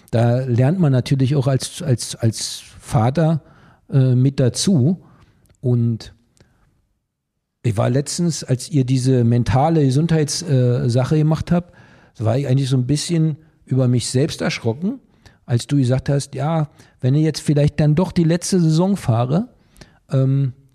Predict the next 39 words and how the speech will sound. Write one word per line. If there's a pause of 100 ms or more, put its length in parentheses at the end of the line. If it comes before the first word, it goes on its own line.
(360)
ich
glaub,
meine
Eltern,
die
wären
am
enttäuschtesten,
wenn
ich
denen
sagen
müsste,
die
hören
auf
oder
ich
höre
auf. (580)
Das
wär
für
die
bestimmt
ganz
schlimm.“ (520)
Wo
ich
dann
dachte, (760)
„Nee,
äh, (100)
am,
am
wichtigsten
ist
mir (920)
und